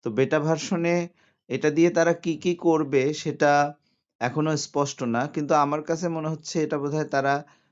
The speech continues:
সাধারণ আড্ডার রুম হিসেবে করতে চায়। তো হাউসের মধ্যে যেমন আমি ফুল পাখি লতা পাতা নামে একটা হাউস খুলেছি।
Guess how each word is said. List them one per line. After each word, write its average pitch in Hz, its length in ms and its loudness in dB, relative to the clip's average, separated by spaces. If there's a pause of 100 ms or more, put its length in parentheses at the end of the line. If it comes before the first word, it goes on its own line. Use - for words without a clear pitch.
সাধারণ 147 680 2
আড্ডার 123 600 2
রুম 135 340 2
হিসেবে 117 540 0
করতে 107 360 -4
চায়। 76 340 -8 (440)
তো 131 380 2
হাউসের 139 580 2
মধ্যে 156 300 -2
যেমন 143 240 -2
আমি 139 380 0 (480)
ফুল 151 240 6
পাখি 147 320 0
লতা 131 300 2
পাতা 127 280 0
নামে 127 240 0
একটা 123 220 -2
হাউস 120 360 -2
খুলেছি। 113 600 -4